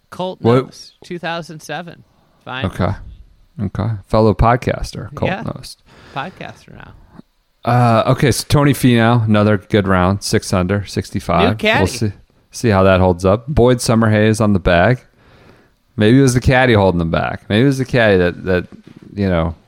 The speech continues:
Speaker 2: couldn't
Speaker 1: Maybe
Speaker 2: push him
Speaker 1: just
Speaker 2: across the l-, finish line.
Speaker 1: I'll tell you what. I, I,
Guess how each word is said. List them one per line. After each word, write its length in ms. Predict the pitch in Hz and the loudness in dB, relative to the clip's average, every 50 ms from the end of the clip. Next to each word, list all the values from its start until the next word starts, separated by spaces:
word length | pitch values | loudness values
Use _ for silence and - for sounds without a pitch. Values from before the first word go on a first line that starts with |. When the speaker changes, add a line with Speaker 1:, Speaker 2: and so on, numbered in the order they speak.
| _ _ _ _ _ - _ - | _ _ _ _ _ -20 _ -4
Speaker 2:
couldn't 200 | 139 123 110 107 | 0 2 2 4
Speaker 1:
Maybe 80 | 101 | 4
Speaker 2:
push 180 | 104 104 92 - | 2 0 0 0
him 60 | 107 | 0
Speaker 1:
just 120 | 101 95 | -2 0
Speaker 2:
across 300 | - 113 104 95 92 - | 0 0 2 2 2 2
the 120 | - 95 87 | 0 0 0
l-, 140 | 85 95 - | 0 -2 -4
finish 420 | - - - 95 90 82 - - | -4 -4 -2 0 0 0 -2 -4
line. 280 | - 69 73 82 - - _ _ _ _ _ - | -4 -4 -4 -6 -8 -10 _ _ _ _ _ -12
Speaker 1:
I'll 80 | 190 | -12
tell 200 | 196 - 208 180 | -10 -8 -8 -8
you 120 | 175 160 143 | -8 -8 -8
what. 200 | 127 113 110 - _ _ _ _ _ - | -10 -10 -12 -12 _ _ _ _ _ -14
I, 280 | - 139 147 165 123 - - | -10 -10 -8 -8 -10 -12 -14
I, 100 | 143 | -16